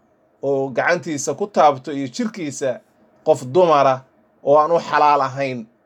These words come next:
oo waxa weeye aan maxaarimtiisiina ahayn, xaaskiisiina ahayn. Tabaraani baa warinaya, waana xadiis saxiixa,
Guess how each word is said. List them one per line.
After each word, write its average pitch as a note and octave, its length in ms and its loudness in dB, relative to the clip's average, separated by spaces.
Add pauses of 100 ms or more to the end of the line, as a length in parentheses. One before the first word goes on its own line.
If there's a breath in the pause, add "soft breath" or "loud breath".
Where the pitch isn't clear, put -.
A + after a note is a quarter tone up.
(260)
oo D3 120 0
waxa D#3+ 220 2
weeye D3+ 160 4
aan C#3+ 180 -2
maxaarimtiisiina D3 920 -6
ahayn, E3 360 -6 (440)
xaaskiisiina C#3+ 800 -4
ahayn. C3+ 300 -10 (520)
Tabaraani D3 440 6
baa C3+ 160 4
warinaya, D3 560 -2 (400)
waana B2+ 200 0
xadiis C#3+ 360 -6
saxiixa, D3 580 0